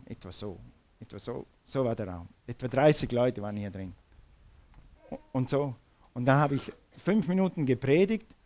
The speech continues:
und dann ist die Liebe Gottes auf mich gefallen. Und dann musste ich irgendwie eigentlich während dem Predigen Buße tun. Wie habe ich über diese Leute gedacht? Und jetzt, wenn ich irgendwo solche Leute sehe, dann,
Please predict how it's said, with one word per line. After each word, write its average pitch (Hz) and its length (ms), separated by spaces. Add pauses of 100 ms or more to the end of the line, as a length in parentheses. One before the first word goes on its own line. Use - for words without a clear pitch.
(200)
und 117 120
dann 147 100
ist - 160
die 143 60
Liebe 156 420
Gottes - 440
auf 123 160
mich 135 200
gefallen. 135 420 (680)
Und 120 180
dann 135 60
musste 156 300
ich 135 120
irgendwie 151 400
eigentlich 147 360
während 156 180
dem 131 80
Predigen 131 500
Buße 165 340
tun. 139 360 (240)
Wie 165 200
habe 165 240
ich - 120
über 196 160
diese 185 220
Leute 190 280
gedacht? 254 400 (1500)
Und 123 100
jetzt, 180 220
wenn 151 140
ich 135 140
irgendwo 143 400
solche 131 320
Leute 151 300
sehe, 127 180
dann, 107 280